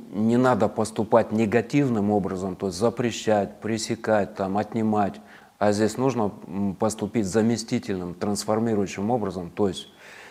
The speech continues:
дать ребенку теплоту, какой-то интерес семейный или там, э, куда-то какие-то выезды, какие-то еще совместные занятия по развитию.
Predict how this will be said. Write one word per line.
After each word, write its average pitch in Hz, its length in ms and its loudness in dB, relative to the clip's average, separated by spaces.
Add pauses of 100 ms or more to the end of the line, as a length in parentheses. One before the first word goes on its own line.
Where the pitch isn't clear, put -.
(220)
дать 123 340 4
ребенку 110 540 2
теплоту, 113 580 0
какой-то 110 540 2
интерес 110 680 0
семейный 107 640 0
или 95 160 0
там, 92 320 -2 (640)
э, 87 240 -4
куда-то 110 380 6
какие-то 110 420 2
выезды, 101 500 4
какие-то 107 440 2
еще 104 280 0
совместные 104 540 0
занятия 104 460 0
по 107 140 0
развитию. 104 540 0